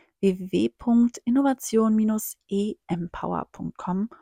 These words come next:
scrollst auf der Startseite runter und dann findest du die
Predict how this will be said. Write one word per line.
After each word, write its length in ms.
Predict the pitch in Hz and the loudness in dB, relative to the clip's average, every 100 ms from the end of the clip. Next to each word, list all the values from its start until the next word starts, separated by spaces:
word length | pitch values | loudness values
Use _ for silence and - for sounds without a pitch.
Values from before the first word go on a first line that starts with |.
| _ - - - _ | _ -20 -20 -20 _
scrollst 480 | - - 262 302 - | -16 0 0 0 -6
auf 120 | - | -8
der 100 | 180 | -8
Startseite 560 | - 190 196 - 185 190 | -6 -6 -6 -6 -6 -4
runter 600 | 214 220 226 226 214 - _ _ _ | 2 2 2 0 -2 -4 _ _ _
und 220 | - 202 | -4 -2
dann 340 | 208 196 202 208 _ | 0 2 0 -2 _
findest 540 | - 196 190 - - | -2 0 0 -4 -8
du 160 | 185 185 - | -8 -8 -12
die 160 | - - | -12 -12